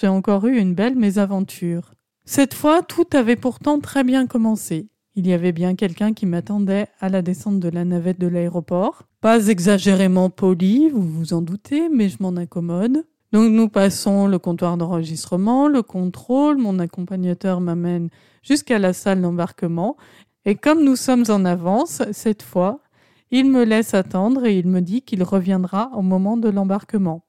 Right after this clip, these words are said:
L'emplacement me semble un petit peu isolé, mais comme toutes mes formalités sont en règle et que je sais que je suis, euh, enregistrée comme une personne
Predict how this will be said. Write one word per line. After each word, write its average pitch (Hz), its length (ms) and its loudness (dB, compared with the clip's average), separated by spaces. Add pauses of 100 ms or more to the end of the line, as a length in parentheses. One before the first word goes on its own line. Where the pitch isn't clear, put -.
(280)
L'emplacement 262 680 2
me 254 120 4
semble 214 380 0
un 202 100 2
petit - 140 -8
peu 202 240 0
isolé, 180 540 2
mais 226 160 2
comme 185 280 -2
toutes - 280 -6
mes 214 100 2
formalités 196 680 -2
sont 190 300 -8
en 196 120 -2
règle 185 500 -4 (380)
et 190 100 0
que 202 160 0
je 190 160 0
sais 247 320 0
que 214 220 -4
je 170 140 -4
suis, 185 600 -4
euh, 180 520 -8 (360)
enregistrée 202 840 0
comme 202 380 -2
une 190 300 -2
personne 185 680 -4